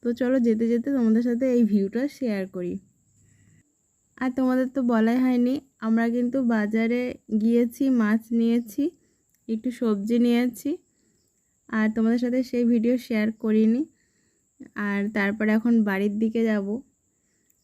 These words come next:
আর এই কাছ থেকে দেখো, মন্দিরটা এখনও অসম্পূর্ণ হয়ে রয়েছে, ভীষণ সুন্দর লাগে।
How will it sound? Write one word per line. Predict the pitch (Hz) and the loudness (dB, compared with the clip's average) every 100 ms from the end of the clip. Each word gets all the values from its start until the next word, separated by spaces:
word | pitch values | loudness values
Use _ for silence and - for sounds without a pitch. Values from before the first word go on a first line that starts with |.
| _ - | _ -4
আর | 208 | -2
এই | 214 | -2
কাছ | 226 220 - | 0 -2 -2
থেকে | 254 254 | -4 -2
দেখো, | 247 269 | 0 2
মন্দিরটা | 247 220 214 220 220 254 294 - - | 4 4 4 2 -2 -8 -8 -10 -10
এখনও | 220 240 240 233 | -8 -6 -4 -2
অসম্পূর্ণ | 220 220 226 233 240 254 269 | -2 0 2 2 0 0 2
হয়ে | 262 226 214 | 4 4 2
রয়েছে, | 208 208 214 - 330 - _ _ _ _ - | 0 -2 -2 -6 -8 -10 _ _ _ _ -2
ভীষণ | 214 240 311 311 294 | 0 2 0 2 2
সুন্দর | 269 226 208 190 | 2 -2 -2 -2
লাগে। | 180 170 175 | -4 -4 -6